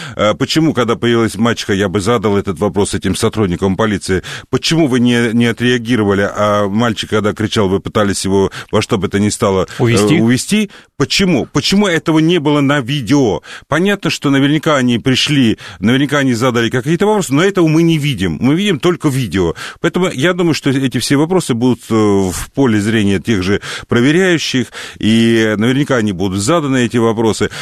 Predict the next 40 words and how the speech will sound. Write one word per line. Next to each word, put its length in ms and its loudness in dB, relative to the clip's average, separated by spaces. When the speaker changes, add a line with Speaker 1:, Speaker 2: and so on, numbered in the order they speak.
Speaker 1:
Но 160 2
я 240 2
еще 300 -2
раз 120 -2
подчеркну, 460 -4
что 160 0
я 260 0
за 220 -2
то, 240 0
чтобы, 420 -2
если 380 0
полицейский 720 0
что-то 340 -2
совершает, 680 0
то 100 -2
давайте 340 0
говорить 220 -2
о 140 -4
конкретном 680 0
полицейском, 880 -2
который 480 2
нарушает 600 0
закон. 500 -2
Speaker 2:
Хорошо. 440 -2
Пришло 340 -2
ли 100 0
время 380 0
каждого 560 -4
полицейского 640 -4
снабдить 540 -4
камерой 460 -2
и 20 -4
видеорегистратором 960 -2
для 100 -4
того, 240 -2
чтобы 240 -4
фиксировать 540 -4
каждый 340 -2
его 260 0
шаг? 380 -8